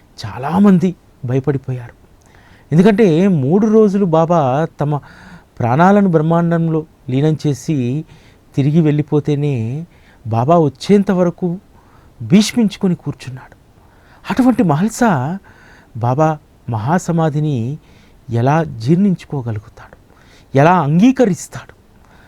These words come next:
అనేటువంటిది ఆ రోజు చాలామంది భక్తుల్లో ఉన్నది. కానీ మహల్సాపతి బాబా సమాధి తీసుకున్న తర్వాత పూర్తిగా మౌనంలోకి వెళ్ళాడు. బాబా దేహాన్ని మూడు రోజులు కాపాడి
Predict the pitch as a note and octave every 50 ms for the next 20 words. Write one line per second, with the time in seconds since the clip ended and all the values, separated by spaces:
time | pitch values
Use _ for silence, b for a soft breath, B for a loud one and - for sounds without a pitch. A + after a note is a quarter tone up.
0 | b b b - A#2+ - F#3 F3 - E3 D#3+ C#3+ D3+ D3+ D#3+ C3+ B2 C#3 D3+ D#3
1 | C#3+ - - G#2+ G2 A#2 C3+ E3 E3+ E3+ D#3+ D#3+ C#3 B2+ C3 - - C3+ C3 C3+
2 | B2 A#2+ A#2 A2+ A2 - - _ _ b b b b b b b b b b b
3 | b b b b _ - C3 C3+ D#3+ D#3 C3 A#2+ B2+ D3 E3 E3 C#3+ A2+ G#2 F#2
4 | F2+ C3 C3 - - D#3 C#3+ - C#3+ - - D3+ B2+ A2+ A2 B2+ C#3 B2 A2+ G#2
5 | G#2 A2+ B2+ C#3 C3+ B B B B B B B B B - - - A2 G#2+ A#2
6 | D3 F3+ F#3+ F3 - D3 C#3 - - - C#3 C3 A#2+ - A#2+ A#2 A2 G#2+ G#2 G#2+
7 | - - C#3+ D#3+ - _ _ b b b b b b b b b _ _ - C3
8 | D#3+ E3 - _ - G3 E3 G3 F#3 F3+ E3 C#3 C3+ C3 C3+ C3+ C3+ C3 C3+ C3
9 | - - B2 A2+ A2+ B2 B2 B2 - - - _ - _ _ b b b b b
10 | b b b b b b b - A#2 A#2 A2+ A#2+ D#3 F3+ F3+ E3+ F3 E3+ C#3+ E3
11 | F3+ F#3 F#3+ F#3 D#3 B2+ A#2+ B2 C3+ C#3+ D3 D3 C3 C3 C#3+ D#3+ F#3 F3 F#3+ G#3
12 | G#3 G3 - E3+ D#3 D#3 - E3 D#3+ D3+ D3 D3 C3 A2+ A#2 D3 E3